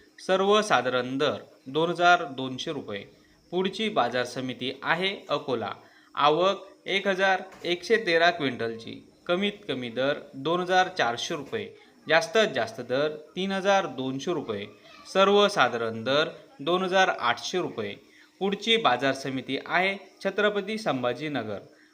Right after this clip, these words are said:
आवक नऊशे तीस क्विंटलची. कमीत कमी दर आठशे रुपये, जास्तीत जास्त दर दोन हजार सातशे पन्नास रुपये, सर्वसाधारण दर एक हजार सातशे पन्नास रुपये. पुढची बाजार समिती आहे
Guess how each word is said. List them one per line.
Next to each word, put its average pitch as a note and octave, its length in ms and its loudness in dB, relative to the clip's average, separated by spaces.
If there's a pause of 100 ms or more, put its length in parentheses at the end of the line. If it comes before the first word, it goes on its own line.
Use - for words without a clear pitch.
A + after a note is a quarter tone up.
आवक F3 480 4 (220)
नऊशे E3+ 360 0 (140)
तीस A3 260 -2
क्विंटलची. A2+ 720 -4 (220)
कमीत G3+ 260 0 (160)
कमी B2+ 220 -2
दर B2+ 280 0 (300)
आठशे D#3 460 0
रुपये, C3+ 360 -4 (420)
जास्तीत D#3+ 440 4
जास्त C3 340 -2
दर B2+ 300 0 (340)
दोन F3+ 180 2
हजार G3 260 2
सातशे E3+ 420 0
पन्नास F#3 580 -2
रुपये, A2 340 -6 (320)
सर्वसाधारण C3+ 1080 2
दर B2+ 260 -2 (180)
एक E3+ 180 -2
हजार F#3 260 6
सातशे E3 420 -2
पन्नास D#3 580 0
रुपये. G#2+ 320 -12 (440)
पुढची G#3 380 0
बाजार C#3 360 4
समिती C3 460 -6 (100)
आहे F3+ 320 0